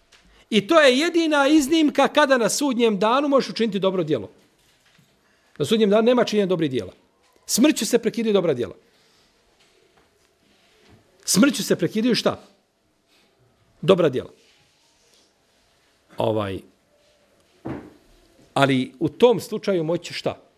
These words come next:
Čovjek uradi dobro djelo, a to je da se pokori Allahu i da uđe u vatru, a kako uđe u vatru, ona će mu biti džennet.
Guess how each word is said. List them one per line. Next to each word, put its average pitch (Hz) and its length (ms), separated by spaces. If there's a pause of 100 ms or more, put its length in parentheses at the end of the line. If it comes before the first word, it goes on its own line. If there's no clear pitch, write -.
(1300)
Čovjek 165 320
uradi 139 200
dobro 123 260
djelo, 156 320
a 131 60
to 151 160
je 135 60
da 120 80
se 113 160
pokori 135 380
Allahu 139 300
i 127 40
da 127 80
uđe 123 220
u 117 40
vatru, 170 340 (680)
a 131 120
kako 131 240
uđe 147 160
u 135 40
vatru, 147 280
ona 143 100
će 139 140
mu 131 80
biti 139 280 (240)
džennet. 104 520